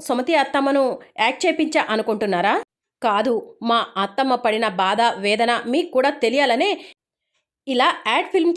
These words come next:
చేపించాను" అని సీత చెప్తుంది. "ఈ యాడ్ ఫిల్మ్ రేపు టీవీల్లో, సినిమా హాల్లో అన్నిట్లో కూడా వస్తుంది, సోషల్ మీడియాలో కూడా పోస్ట్ చేస్తాను. ఆ రకంగా మామయ్య అత్తయ్య భార్యాభర్తలని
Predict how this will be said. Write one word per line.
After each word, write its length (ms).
చేపించాను" 680
అని 160
సీత 280
చెప్తుంది. 600
"ఈ 240
యాడ్ 200
ఫిల్మ్ 540
రేపు 220
టీవీల్లో, 640
సినిమా 340
హాల్లో 400
అన్నిట్లో 400
కూడా 240
వస్తుంది, 520
సోషల్ 400
మీడియాలో 360
కూడా 220
పోస్ట్ 320
చేస్తాను. 640
ఆ 140
రకంగా 500
మామయ్య 380
అత్తయ్య 380
భార్యాభర్తలని 760